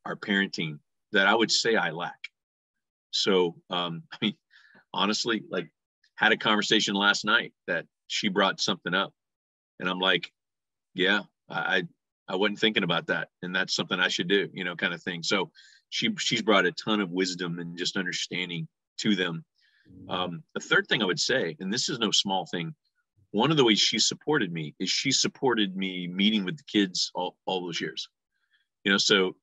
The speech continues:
y-, y-, you, you, I tell guys, you probably will not have,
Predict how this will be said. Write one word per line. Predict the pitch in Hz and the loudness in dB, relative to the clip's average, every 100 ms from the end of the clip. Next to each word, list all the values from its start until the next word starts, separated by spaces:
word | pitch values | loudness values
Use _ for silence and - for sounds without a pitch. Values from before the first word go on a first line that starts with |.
| _ | _
y-, | - - | -16 -10
y-, | 104 - | -10 0
you, | 107 110 _ | 0 0 _
you, | 110 - _ _ _ _ _ | -16 -16 _ _ _ _ _
I | - 104 | 0 2
tell | 110 151 143 | 4 4 4
guys, | 104 92 | 4 2
you | 95 | -2
probably | - 135 160 127 104 | -2 0 0 2 2
will | 98 | 2
not | 101 87 | 0 2
have, | 104 101 | 2 0